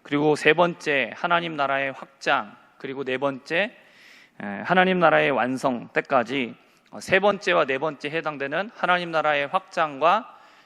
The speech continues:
그리고 하나님 나라의 완성에 대해서 제자들에게 이것을 위임하셨습니다. 예수님께서는 제자들이 어떻게 복음을 전해야 하는가에 대해서 오늘 마태복음 이십팔 장에서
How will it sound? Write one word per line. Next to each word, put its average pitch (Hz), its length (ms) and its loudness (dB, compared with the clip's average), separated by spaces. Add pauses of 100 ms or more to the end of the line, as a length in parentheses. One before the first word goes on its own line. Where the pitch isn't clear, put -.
(100)
그리고 147 180 -6
하나님 180 300 0
나라의 151 240 2
완성에 135 580 -2
대해서 120 640 -2 (640)
제자들에게 175 600 2
이것을 151 440 -4
위임하셨습니다. 143 1040 -4 (1120)
예수님께서는 214 720 4
제자들이 170 680 2
어떻게 175 400 -6
복음을 165 600 -4
전해야 160 480 -2
하는가에 156 560 -2
대해서 139 640 -4 (480)
오늘 156 480 2
마태복음 160 540 0
이십팔 156 480 -6
장에서 156 680 -4